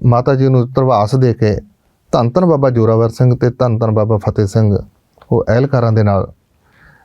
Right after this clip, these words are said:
ਸੂਬੇ ਦੀ ਕਚਹਿਰੀ ਵੱਲ ਨੂੰ ਤੁਰ ਪੈਂਦੇ ਆ। ਹੁਣ ਉੱਥੇ ਜਾ ਕੇ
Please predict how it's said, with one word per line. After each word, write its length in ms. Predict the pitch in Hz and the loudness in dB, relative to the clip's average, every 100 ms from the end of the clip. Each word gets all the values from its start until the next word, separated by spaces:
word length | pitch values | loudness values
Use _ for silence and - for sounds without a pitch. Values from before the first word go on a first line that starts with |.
| - | -14
ਸੂਬੇ 320 | - 123 120 | -2 0 2
ਦੀ 120 | 113 | 0
ਕਚਹਿਰੀ 340 | 104 98 120 151 | -2 -2 0 2
ਵੱਲ 140 | 120 | 2
ਨੂੰ 120 | 110 | 0
ਤੁਰ 140 | 92 90 | -2 -4
ਪੈਂਦੇ 300 | 98 92 - | -4 -6 -10
ਆ। 40 | - _ _ _ _ _ _ _ _ - - _ _ _ _ _ - | -18 _ _ _ _ _ _ _ _ -20 -20 _ _ _ _ _ -2
ਹੁਣ 100 | 175 | 2
ਉੱਥੇ 440 | 190 170 170 202 190 | 2 0 0 2 4
ਜਾ 160 | 185 | 2
ਕੇ 380 | 180 185 175 | 2 0 2